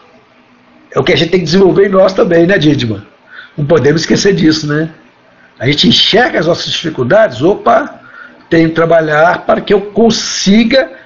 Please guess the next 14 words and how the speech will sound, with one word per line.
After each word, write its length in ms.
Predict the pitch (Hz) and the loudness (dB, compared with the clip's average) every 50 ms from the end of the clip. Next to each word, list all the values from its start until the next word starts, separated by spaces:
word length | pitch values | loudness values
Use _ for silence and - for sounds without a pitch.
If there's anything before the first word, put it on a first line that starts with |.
| _ - | _ -14
superar 680 | - - - 208 190 214 185 156 147 143 151 147 - | -10 -6 -4 -2 0 0 0 2 2 0 0 -2 -4
também 340 | - 208 190 165 139 131 147 | -4 -2 -2 -2 0 0 0
essas 220 | 160 147 - 156 156 | 0 0 -2 -4 -6
dificuldades." 760 | - - - 190 190 208 175 147 135 135 131 127 - - - - - - _ _ _ _ _ _ _ _ _ _ _ - - - | -6 -4 -4 -2 -2 -2 -2 0 0 0 -2 -2 -8 -16 -18 -20 -20 -20 _ _ _ _ _ _ _ _ _ _ _ -20 -8 -2
"Ah, 200 | - 302 302 311 | 0 2 2 2
mas 220 | - 294 254 185 | 2 0 0 2
a 100 | 226 254 | 2 2
Evelina 440 | 240 220 240 220 202 185 196 208 240 | 2 4 2 2 2 2 0 0 0
não 140 | 254 254 254 | 2 2 2
é 80 | 262 320 | 2 2
espírita." 680 | 320 - - - - 165 165 180 185 - - 147 143 | 0 -2 -4 -4 -2 -2 0 0 -2 -2 -2 -2 -2
Não 160 | 151 165 170 | 0 0 0
é, 80 | 170 208 | 0 2
não. 380 | 339 330 320 330 392 453 480 | 2 2 2 2 0 0 -4